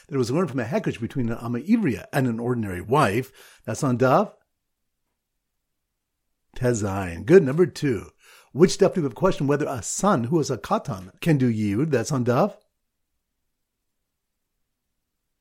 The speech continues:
Yud Tes. Good. Number three. Which of the one an Eved Ivri serves his late master's sons, but not his daughter nor brother? That's on daf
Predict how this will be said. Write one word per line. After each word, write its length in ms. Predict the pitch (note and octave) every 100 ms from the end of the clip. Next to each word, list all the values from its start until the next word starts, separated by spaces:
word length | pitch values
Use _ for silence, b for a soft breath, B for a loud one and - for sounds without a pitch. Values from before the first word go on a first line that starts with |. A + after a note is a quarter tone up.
| -
Yud 220 | A2 A#2
Tes. 440 | G#2+ G2 F2+ F2 -
Good. 220 | G#3 F3
Number 260 | C#3+ F3+
three. 520 | F#3 - C3+ A2 - _ b b b b
Which 220 | B2+ F3+
of 80 | F#3
the 80 | F3
one 100 | D#3
an 120 | B2
Eved 340 | C#3 G3 G3
Ivri 220 | F#3 E3 -
serves 260 | G3 D#3+
his 160 | C3 A#2
late 260 | D3 G3
master's 400 | D#3 C#3+ - A2
sons, 460 | - - A#3+ C3+ A#2
but 140 | D3+
not 320 | C#3+ D#3+ A3+ F3+
his 160 | C#3+
daughter 480 | G2 C#3+ D3 A#2 G#2+
nor 220 | A#2+ A2
brother? 580 | G2 A2+ F3 A2+ F#2 C#3 B B B
That's 180 | A#2+ C3+
on 140 | C#3
daf 320 | B2+ C#3 G3+